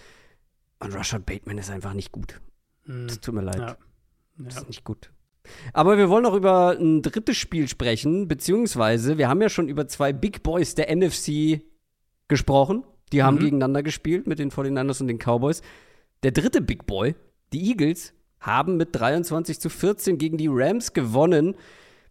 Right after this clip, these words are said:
Speaker 1: Die Rams mal wieder erst am Ende niedergerungen worden.
Speaker 2: Mhm.
Speaker 1: Die Eagles mussten aber auch mal wieder ringen, um zu gewinnen,
Speaker 2: Mhm.
Speaker 1: sind aber weiterhin ungeschlagen und damit rekordtechnisch zumindest auf Augenhöhe mit den forty-niners.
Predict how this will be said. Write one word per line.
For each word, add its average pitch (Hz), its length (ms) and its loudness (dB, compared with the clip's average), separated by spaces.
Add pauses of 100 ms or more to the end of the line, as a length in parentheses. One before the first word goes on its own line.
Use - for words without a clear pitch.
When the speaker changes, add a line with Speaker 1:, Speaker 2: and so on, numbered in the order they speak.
(200)
Speaker 1:
Die 120 160 -2
Rams 120 420 2
mal 139 160 0
wieder 143 200 -2
erst 131 220 -2
am 135 140 -2
Ende 151 240 2
niedergerungen 160 720 4
worden. 156 480 2
Speaker 2:
Mhm. 175 120 0
Speaker 1:
Die 139 100 -4
Eagles 170 280 0
mussten 190 420 0
aber 139 220 -2
auch 139 160 -4
mal 127 240 2
wieder 120 260 0
ringen, 151 400 2 (260)
um 240 220 4
zu - 180 -4
gewinnen, 117 460 0 (280)
Speaker 2:
Mhm. 127 160 -6
Speaker 1:
sind 120 440 0
aber 143 380 0
weiterhin 113 480 -2
ungeschlagen 113 760 -4
und 180 180 -4
damit 104 480 -6 (580)
rekordtechnisch 113 840 -2
zumindest 131 540 -2
auf 135 180 -6
Augenhöhe 123 500 0
mit 135 220 -2
den 143 120 -2
forty-niners. 131 680 -2